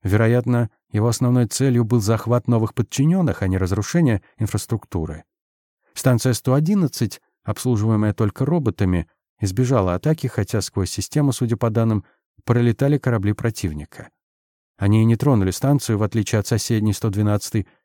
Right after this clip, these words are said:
где находились корабли и база с военным персоналом. Там корабли противника учинили настоящую резню, которую остановило только вмешательство второго флота. Хирш терпеливо ждал.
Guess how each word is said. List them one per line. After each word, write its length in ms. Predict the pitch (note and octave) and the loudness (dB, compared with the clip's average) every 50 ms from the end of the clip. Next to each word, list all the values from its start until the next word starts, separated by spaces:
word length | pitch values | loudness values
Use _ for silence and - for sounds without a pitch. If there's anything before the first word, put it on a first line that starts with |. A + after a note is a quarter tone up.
| _ _ _ | _ _ _
где 100 | G2+ G2 | 0 0
находились 460 | G2+ G2+ - A2+ G2+ G#2+ G#2+ G2 - | 0 2 2 2 2 2 0 0 -2
корабли 580 | - - G#2 G#2+ G2 F#2+ B2+ E3+ F3 D#3 A#2 G2 | -2 -2 0 0 0 0 0 2 2 2 2 0
и 40 | F#2 | -2
база 520 | F2+ E2 F2+ C3 D3 D#3 C3 C#3+ C3 - - _ _ _ | -4 -2 -2 0 0 2 2 0 -2 -4 -6 _ _ _
с 120 | - - | -4 -2
военным 340 | G#2+ G2+ G#2+ A2 G#2+ G#2+ G2+ | 0 0 2 2 0 0 0
персоналом. 640 | - G#2+ - - C#3+ C3+ A#2 F#2 F2 E2+ F2 - - _ _ _ _ _ _ _ _ _ _ _ _ | -2 -4 -2 -2 0 0 0 0 -2 -4 -8 -12 -14 _ _ _ _ _ _ _ _ _ _ _ _
Там 240 | D#3 D3+ D#3+ E3+ D#3+ | 2 4 4 4 4
корабли 340 | - C#3+ C3+ A#2+ A2 A2+ G#2+ | 4 2 2 4 4 2 2
противника 640 | - G2+ F#2 - - G#2 G2 A#2 C3+ - - D3+ | 2 0 -2 0 0 0 2 2 0 0 0 0
учинили 440 | E3 D#3+ - - D#3 D#3+ D#3+ D#3+ D#3+ | 0 0 0 2 2 4 4 4 4
настоящую 680 | D#3 D3+ - - - C#3+ D#3+ F3 D3+ - - F3 E3+ D#3+ | 4 2 0 0 -2 0 0 0 0 0 0 0 2 4
резню, 360 | D#3+ D#3 C#3+ E3+ F#3 F3 - | 4 4 4 2 2 2 0
которую 360 | - G#2+ F#2+ - A2 G#2+ G#2+ | -2 -4 -2 -2 0 0 0
остановило 580 | G#2+ - - A#2 A2 G#2+ A2+ B2 C3 A#2 A#2 G#2 | -2 -2 -2 -2 -2 0 0 0 2 2 0 0
только 360 | - A#2 G#2 - A2 G2+ - _ _ _ _ _ _ | 0 -2 -2 -2 -2 -4 -4 _ _ _ _ _ _
вмешательство 840 | A2 G2+ A#2 C3 C3 A#2+ - - C3 C#3+ - - C#3 - - C#3 B2 | 2 2 4 4 2 2 2 0 0 0 0 0 -4 -4 -2 -4 -4
второго 400 | - - A#2+ A2 A2 G2+ G2+ G#2 | -2 -2 -2 -2 0 0 0 -2
флота. 520 | - - F#2+ E2 D2+ - - - - - _ _ _ _ _ _ _ _ _ _ _ _ _ _ _ _ _ _ _ _ _ _ _ _ _ | -2 -4 -6 -6 -8 -10 -12 -18 -20 -20 _ _ _ _ _ _ _ _ _ _ _ _ _ _ _ _ _ _ _ _ _ _ _ _ _
Хирш 320 | - - F#3+ G#3 - - - | -2 0 2 2 2 -2 0
терпеливо 500 | - E3 - - D#3+ D#3 D#3 D3+ D3 C#3+ | 0 0 2 4 4 4 4 4 4 2
ждал. 460 | B2 A#2+ A#2+ C3+ A#2 F2+ D#2 D2 - | 2 0 0 0 0 -2 -2 -6 -12